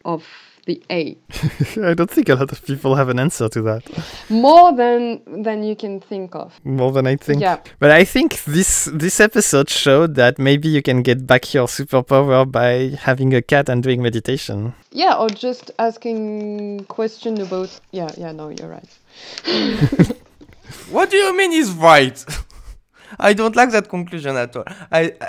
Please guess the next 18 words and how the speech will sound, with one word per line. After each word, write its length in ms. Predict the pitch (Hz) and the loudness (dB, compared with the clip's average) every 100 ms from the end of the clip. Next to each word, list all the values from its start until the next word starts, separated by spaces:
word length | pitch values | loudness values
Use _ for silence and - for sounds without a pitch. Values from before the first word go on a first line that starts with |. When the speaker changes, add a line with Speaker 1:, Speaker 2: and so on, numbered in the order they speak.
| - | 0
Speaker 3:
<laughs> 280 | - - - | 0 -2 -8
but 140 | 123 | -2
I 140 | 117 123 | 0 0
think 220 | 190 202 | 0 0
you 80 | 139 | 2
can 180 | 127 120 | 4 4
get, 300 | 113 117 107 | 2 2 0
like, 180 | 101 | 0
the 180 | 98 104 | 0 -8
thing 260 | 104 131 123 | -6 -6 -6
is, 100 | 90 | -4
like, 160 | 90 | -4
you 100 | 98 | -4
don't 320 | 95 98 90 82 | -4 -4 -6 -4
use 320 | 90 95 87 | -2 -2 -2
the 160 | 92 - | -4 0
A 220 | 90 87 | 0 0
blue 420 | 80 85 87 | -4 -6 -6